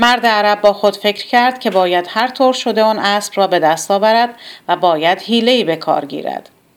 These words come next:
مرد عرب روزی خود را به شکل مرد فقیر و گدایی درآورد و وانمود کرد که بیمار است.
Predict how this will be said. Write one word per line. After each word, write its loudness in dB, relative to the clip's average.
مرد 0
عرب 2
روزی 0
خود 2
را 6
به 2
شکل -2
مرد 0
فقیر 0
و 0
گدایی 2
درآورد 2
و 4
وانمود 2
کرد 0
که -4
بیمار 2
است. -10